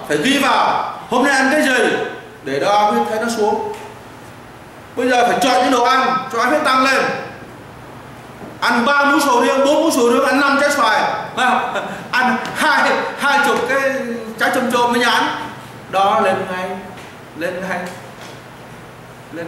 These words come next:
ngay. Đo lên lên. Nhưng mà đâu phải ăn mỗi ngày.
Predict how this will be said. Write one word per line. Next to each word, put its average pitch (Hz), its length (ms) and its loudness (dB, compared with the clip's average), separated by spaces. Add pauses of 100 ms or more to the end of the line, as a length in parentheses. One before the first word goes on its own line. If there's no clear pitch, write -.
ngay. 156 100 -10 (540)
Đo 180 260 4
lên 185 100 2
lên. 175 200 -2 (1000)
Nhưng 220 220 2
mà 185 120 4
đâu 202 140 4
phải 151 100 2
ăn 160 220 2
mỗi - 160 -2
ngày. 165 180 0